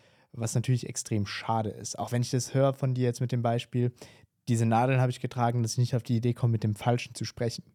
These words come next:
Ja, ich meine, das ist ja auch eine Art von, was, was mich immer sehr angekotzt hat. <laughs> Ähm, also im Sinne von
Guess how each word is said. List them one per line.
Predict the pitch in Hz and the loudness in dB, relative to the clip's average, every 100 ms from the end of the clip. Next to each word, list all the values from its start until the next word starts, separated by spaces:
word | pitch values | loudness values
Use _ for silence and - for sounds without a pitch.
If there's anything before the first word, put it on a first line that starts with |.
| _ | _
Ja, | - - _ _ | -14 -14 _ _
ich | |
meine, | 104 101 | -2 -2
das | |
ist | 104 | -2
ja | 101 | -6
auch | 110 | -6
eine | - 107 | -8 -6
Art | 101 107 | -6 -6
von, | - 107 107 104 - _ _ - | -4 -2 -2 -4 -14 _ _ -4
was, | 110 - | -2 0
was | 110 - - | -2 -2 0
mich | 139 139 | 2 2
immer | 120 110 | 2 0
sehr | 104 | 0
angekotzt | 113 131 113 117 - - | 2 0 0 -2 -2 0
hat. | 131 - | 0 -2
<laughs> | - - _ _ _ _ _ _ - | -16 -20 _ _ _ _ _ _ 2
Ähm, | 120 113 117 117 117 113 - - _ _ - | 4 4 2 -2 -6 -10 -14 -18 _ _ -6
also | 123 113 | 0 0
im | 113 | 2
Sinne | 127 127 | 2 2
von | 127 120 120 | 2 0 -2